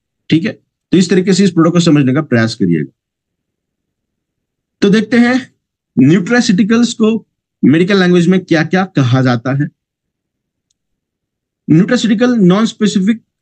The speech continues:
therapy के अंदर आता है, जैसा सागर सर कहते हैं कि alternative, अ, therapy है, तो yes, this is also one kind of alternative therapy जो हमारे body को heal करने का काम करता है।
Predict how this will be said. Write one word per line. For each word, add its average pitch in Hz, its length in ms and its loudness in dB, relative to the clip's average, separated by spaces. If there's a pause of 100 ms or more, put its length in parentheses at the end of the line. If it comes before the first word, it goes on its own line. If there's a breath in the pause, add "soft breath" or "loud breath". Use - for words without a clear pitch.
(140)
therapy 170 260 2
के 185 80 -2
अंदर 190 180 2
आता 175 180 -2
है, 175 160 -4
जैसा 151 240 0
सागर 160 300 0
सर 165 160 -2
कहते 151 260 -4
हैं 151 80 0
कि 165 60 0
alternative, 151 800 2
अ, 127 100 -2
therapy 135 420 0
है, 147 160 2
तो 120 200 -4
yes, 139 300 2
this 131 180 -2
is 139 100 2
also 151 580 0 (220)
one 143 200 2
kind 147 180 2
of 151 100 -2 (100)
alternative 143 400 0
therapy 139 300 2
जो 143 140 0
हमारे 131 260 2
body 131 260 0
को 139 120 0
heal 131 180 2
करने 127 200 0
का 131 100 0
काम 123 240 0
करता 123 280 -4
है। 143 60 -8